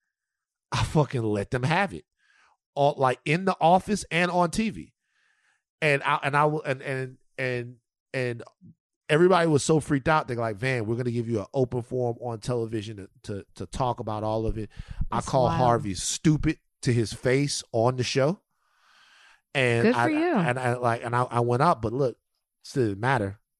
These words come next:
Speaker 1: I was still working for T M Z, which I did for, like, four more years after that. So, you know, whatever, it happens.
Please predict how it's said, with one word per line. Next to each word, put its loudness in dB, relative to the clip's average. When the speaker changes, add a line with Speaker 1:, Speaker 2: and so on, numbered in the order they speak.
Speaker 1:
I -12
was -12
still -8
working -6
for -20
T -16
M -18
Z, -12
which -14
I -10
did -10
for, -18
like, -20
four -6
more -10
years -14
after -20
that. -20
So, -20
you -20
know, -20
whatever, -14
it -12
happens. -20